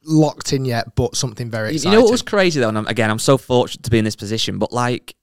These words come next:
Speaker 2: like you said, we, we, we met him in the morning. He was great. We did the podcast. Then we went to the range, hit a few balls,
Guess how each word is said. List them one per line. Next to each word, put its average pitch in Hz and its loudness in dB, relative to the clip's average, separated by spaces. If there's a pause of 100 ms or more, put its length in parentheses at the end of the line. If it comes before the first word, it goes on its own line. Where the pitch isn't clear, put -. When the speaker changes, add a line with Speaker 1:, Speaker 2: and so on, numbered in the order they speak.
(160)
Speaker 2:
like 156 -4
you 180 -2
said, 147 -2
we, 117 -2
we, 135 -6
we 139 -6 (100)
met 175 -6
him 190 -2
in 196 -2
the 175 -2
morning. 107 -2
He 87 -8
was 101 -6
great. 104 -4
We 90 -4
did 123 -6
the 117 -16
podcast. 104 -10 (200)
Then 127 -6
we 139 -2
went 135 -4
to - -12
the 110 -6
range, 101 -2
hit 107 -8
a 117 -12
few 104 -8
balls, 95 -6